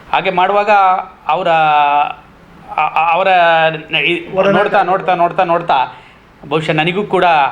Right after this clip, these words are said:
Speaker 1: ಅವರೇ ಪ್ರೇರಣೆ
Speaker 2: ಎಸ್.
Speaker 1: ರಾಜಕಾರಣಕ್ಕೆ, ಸಾಮಾಜಿಕ ಜೀವನಕ್ಕೆ, ಚಟುವಟಿಕೆಗಳನ್ನು ಮಾಡಲಿಕ್ಕೆ
Speaker 2: ಎಸ್ ಸರ್.
Speaker 1: ಅಂತಕ್ಕಂಥದ್ದನ್ನು ನೆನಪು ಮಾಡ್ಲಿಕ್ಕೆ, ಕಾಣ್ಲಿಕ್ಕೆ ಸಂತೋಷ ಆಗ್ತದೆ.
Speaker 2: ಎಸ್ ಸರ್, ತುಂಬ ಸಂತೋಷ ಸರ್.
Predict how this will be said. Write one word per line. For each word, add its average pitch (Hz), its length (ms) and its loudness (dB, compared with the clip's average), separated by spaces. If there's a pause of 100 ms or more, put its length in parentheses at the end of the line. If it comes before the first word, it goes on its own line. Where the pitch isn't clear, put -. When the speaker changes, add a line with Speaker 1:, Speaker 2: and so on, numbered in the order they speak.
(120)
Speaker 1:
ಅವರೇ 170 220 -2
ಪ್ರೇರಣೆ 175 400 -4
Speaker 2:
ಎಸ್. - 440 -20
Speaker 1:
ರಾಜಕಾರಣಕ್ಕೆ, 147 680 -2
ಸಾಮಾಜಿಕ 143 480 -2
ಜೀವನಕ್ಕೆ, 131 460 -6
ಚಟುವಟಿಕೆಗಳನ್ನು 127 720 -6
ಮಾಡಲಿಕ್ಕೆ 117 440 -4 (260)
Speaker 2:
ಎಸ್ 151 120 -8
ಸರ್. 143 80 -12 (100)
Speaker 1:
ಅಂತಕ್ಕಂಥದ್ದನ್ನು 143 640 -2
ನೆನಪು 147 300 -2
ಮಾಡ್ಲಿಕ್ಕೆ, 139 480 -6
ಕಾಣ್ಲಿಕ್ಕೆ 156 540 -2 (320)
ಸಂತೋಷ - 380 -2
ಆಗ್ತದೆ. - 600 -6
Speaker 2:
ಎಸ್ 170 80 0
ಸರ್, 156 140 -4
ತುಂಬ 196 160 4
ಸಂತೋಷ 156 280 -2
ಸರ್. 151 200 -6